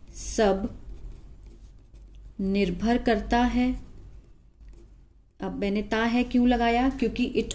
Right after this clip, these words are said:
all depends, Depend के साथ एस लगा है, Verb की form है depend, उसके साथ एस लगा है, present, प-, present क्या है? Indefinite। ता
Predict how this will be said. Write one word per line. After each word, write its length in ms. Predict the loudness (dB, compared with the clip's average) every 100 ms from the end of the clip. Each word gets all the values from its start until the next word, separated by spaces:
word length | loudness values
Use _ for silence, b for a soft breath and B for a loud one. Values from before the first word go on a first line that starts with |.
| 2
all 300 | 4 6 6
depends, 640 | 4 6 4 6 2 4
Depend 440 | 4 6 6 8 6
के 100 | 6
साथ 360 | 6 6 6
एस 260 | 6 6 6
लगा 220 | 6 6
है, 160 | 4 6
Verb 280 | 8 8 8
की 80 | 6
form 320 | 8 8 10
है 140 | 8 6
depend, 400 | 4 10 10 10 B B B B 0
उसके 260 | 4 8
साथ 300 | 10 10 8
एस 220 | 8 8 8
लगा 220 | 8 8
है, 160 | 8 6
present, 460 | 8 8 10 10 8 8
प-, 320 | 6 6 4
present 340 | 6 8 8 10
क्या 120 | 10
है? 220 | 10 8 8
Indefinite। 640 | 8 8 6 4 2 0 b b b b
ता 120 | 4